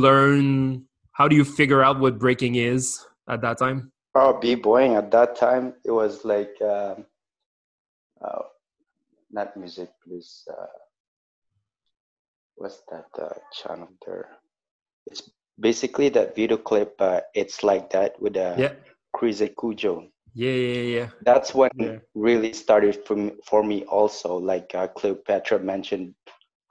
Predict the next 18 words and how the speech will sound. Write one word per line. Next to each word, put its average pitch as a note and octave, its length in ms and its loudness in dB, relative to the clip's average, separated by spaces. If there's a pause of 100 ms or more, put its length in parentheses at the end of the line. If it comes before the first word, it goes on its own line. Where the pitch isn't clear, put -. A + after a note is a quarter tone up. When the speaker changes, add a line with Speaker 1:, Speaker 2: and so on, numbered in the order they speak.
Speaker 2:
also G#2 280 0
in G2+ 140 0
your G2 100 -4
podcast. F#2+ 760 -6 (160)
Speaker 1:
Yeah. C3+ 120 -6 (280)
Speaker 3:
Mm-hmm. C#3 180 -14
Speaker 2:
That F#2+ 380 0
really, G#2 500 -2 (760)
uh, F#2 260 0
had G#2+ 300 0
an G2+ 140 -2
Speaker 1:
S- G#2 40 -4
Speaker 2:
impact G2+ 440 -4
with F2+ 120 -4
a E2+ 60 -4
lot G2 240 2
of F#2+ 140 -4
b-boys F#2 600 -6